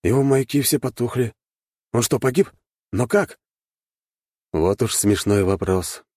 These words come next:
Придумать, как он мог погибнуть, легко, учитывая количество врагов, которые у меня есть. Вопрос в другом. Кто, сука, настолько смелый? Шнырька, кстати, тоже сейчас ищет бойца.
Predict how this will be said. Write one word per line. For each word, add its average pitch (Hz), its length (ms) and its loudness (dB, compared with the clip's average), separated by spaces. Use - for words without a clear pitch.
Придумать, 95 580 0
как 76 240 -4
он 76 140 -2
мог 78 260 -4
погибнуть, 90 640 -4
легко, 110 640 0
учитывая 85 420 -2
количество 80 460 -2
врагов, 76 500 -2
которые 71 340 -4
у 71 40 -4
меня 73 200 -4
есть. - 380 -10
Вопрос 113 320 0
в 117 80 -8
другом. 117 440 0
Кто, - 300 0
сука, - 400 2
настолько 151 480 2
смелый? 135 560 0
Шнырька, 90 400 -2
кстати, - 320 -4
тоже 98 300 0
сейчас - 360 -6
ищет 78 260 -4
бойца. 78 440 -8